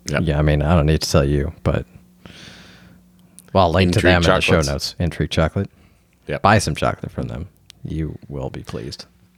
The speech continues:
Speaker 1: They have this beautiful, uh, variety pack of their bars that's just one of the most wonderful gifts. It's
Speaker 2: Hmm.
Speaker 1: bright colored. All the wrappers are bright color, and it just is,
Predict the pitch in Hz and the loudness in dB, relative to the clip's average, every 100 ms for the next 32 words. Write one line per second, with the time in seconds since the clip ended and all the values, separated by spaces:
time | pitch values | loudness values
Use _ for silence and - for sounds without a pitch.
0 | _ 95 98 95 90 67 92 98 - 90 | _ 2 4 4 2 2 4 4 4 4
1 | 85 80 71 73 73 67 65 85 80 78 | 4 2 -2 -6 -4 -4 -4 0 2 2
2 | 71 71 62 - 60 65 60 73 67 55 | 0 -4 -4 -6 -6 -4 -2 0 0 -4
3 | 53 - - - - 60 - - 73 - | -12 -14 -18 -20 -14 -12 -10 -8 -8 -10
4 | _ _ _ _ 85 82 80 73 - _ | _ _ _ _ -2 0 2 0 -4 _
5 | - _ _ _ _ _ _ - 98 87 | -20 _ _ _ _ _ _ 0 0 0
6 | 78 78 71 - - _ - 69 73 80 | -2 -2 -2 -4 -12 _ -10 -4 0 2
7 | 76 - 78 73 78 73 73 73 76 67 | 0 0 0 2 2 2 0 0 -4 -6
8 | 69 - 71 - 73 69 67 64 - - | -6 -2 -2 -2 -2 0 -2 -4 -8 -12
9 | - 57 - | -10 -12 -16